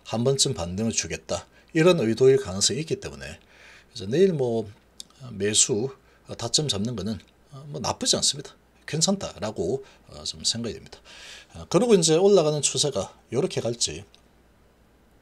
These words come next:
아니면 저 올라가는 척 하다가 다시 이렇게, 예, 붕괴, L도소가 아직 완성 안 됐어. 그리고 이제 이렇게 내려갈지는 좀 지켜볼 필요 있죠.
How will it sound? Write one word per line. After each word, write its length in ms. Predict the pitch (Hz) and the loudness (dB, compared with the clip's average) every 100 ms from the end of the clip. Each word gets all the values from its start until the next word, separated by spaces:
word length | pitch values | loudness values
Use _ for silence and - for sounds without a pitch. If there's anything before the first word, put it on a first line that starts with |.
| _ - | _ -10
아니면 280 | - 110 101 | -8 -6 -4
저 100 | 107 | -4
올라가는 320 | 123 117 107 | -4 -4 -2
척 140 | - 95 | -4 -6
하다가 360 | 92 - 90 _ _ _ _ _ _ _ _ _ _ - | -10 -12 -12 _ _ _ _ _ _ _ _ _ _ -12
다시 260 | 104 - | -6 -6
이렇게, 480 | 82 92 90 82 131 - - | -6 -12 -12 -10 -12 -14 -20
예, 80 | - | -18
붕괴, 380 | - 92 98 104 | -12 -8 -4 0
L도소가 480 | 156 208 285 233 117 | 2 2 0 -2 -2
아직 120 | 165 | -2
완성 340 | 73 80 - 78 | -2 -2 -4 -4
안 120 | 65 | -8
됐어. 720 | 80 - 214 320 226 - - _ _ _ - | -2 0 2 -2 -4 -8 -14 _ _ _ -10
그리고 200 | - 175 | 0 0
이제 140 | 98 | 0
이렇게 220 | 104 - | -4 -6
내려갈지는 580 | 82 117 98 98 76 87 - - - | -8 -6 -6 -6 -10 -14 -18 -20 -16
좀 100 | 95 | -4
지켜볼 380 | - 165 120 98 | -2 2 0 0
필요 160 | - | -6
있죠. 160 | 98 - | -6 -10